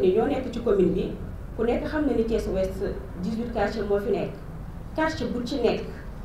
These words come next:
dinañu tànn selon les critères yi nga xamante ni d'habitude maire daf koy wax. Ay critères am yu mu daan wax mooy ne ci jigéen ñi ëpp. En plus, na nekk ñoo xamante ni duñu nekk ay ndaw, duñu suufee tuuti ci seeni at, nañu xaw a nekk ay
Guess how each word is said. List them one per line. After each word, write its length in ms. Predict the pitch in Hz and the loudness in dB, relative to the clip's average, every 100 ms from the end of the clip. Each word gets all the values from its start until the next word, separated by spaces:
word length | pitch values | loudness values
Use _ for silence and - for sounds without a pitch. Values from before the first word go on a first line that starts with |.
| - - | -12 -6
dinañu 360 | 190 220 220 208 | 2 6 6 6
tànn 360 | 208 160 151 190 - | 2 2 2 0 -4
selon 380 | - 240 233 208 | -2 0 6 6
les 180 | 190 | 6
critères 460 | 185 226 220 214 180 | 2 -2 0 2 2
yi 80 | 175 | 2
nga 100 | 190 | 0
xamante 300 | 196 175 180 147 | -2 -2 -2 0
ni 80 | 151 | 0
d'habitude 480 | 180 185 190 190 175 | 2 0 -2 -2 2
maire 200 | 180 180 | 2 0
daf 160 | 180 | -2
koy 140 | 196 160 | -2 -2
wax. 140 | 139 - - - - - - | -2 -6 -10 -12 -10 -10 0
Ay 160 | 254 277 | 4 4
critères 420 | 339 302 302 269 | 4 4 4 6
am 80 | 220 | 6
yu 100 | 233 | 6
mu 80 | 247 | 4
daan 180 | 247 226 | 6 6
wax 120 | 233 | 4
mooy 240 | 220 - - - - - - - 220 | 4 4 2 -4 -10 -10 -8 -4 0
ne 120 | 240 | 2
ci 140 | 277 | 2
jigéen 260 | 240 240 202 | 6 8 8
ñi 100 | 185 | 6
ëpp. 200 | 185 190 - - - - - - - - - - - - | 2 0 -4 -8 -8 -10 -10 -10 -10 -10 -10 -10 -8 2
En 140 | 240 | 4
plus, 340 | - 302 339 - | 6 6 6 6
na 320 | 262 - 240 | 4 6 6
nekk 220 | 240 240 | 6 4
ñoo 180 | 247 240 | 4 4
xamante 300 | 233 226 220 | 6 4 4
ni 160 | 214 208 | 4 4
duñu 240 | 208 220 | 4 4
nekk 240 | 214 - - | 4 0 0
ay 160 | 190 | 2
ndaw, 220 | 190 175 180 - - - - | 4 4 2 0 -8 -10 -6
duñu 180 | 196 254 | -2 0
suufee 380 | 240 277 262 208 | 0 0 2 2
tuuti 260 | 226 240 220 | 0 -4 -6
ci 120 | 220 | -4
seeni 340 | 226 196 180 | 0 2 2
at, 140 | 180 190 - - - - - - | 2 -4 -8 -12 -12 -12 -10 0
nañu 180 | 202 | 0
xaw 200 | 220 208 | 2 2
a 60 | 190 | 4
nekk 240 | 196 190 - | 2 0 -2
ay 140 | 170 | 0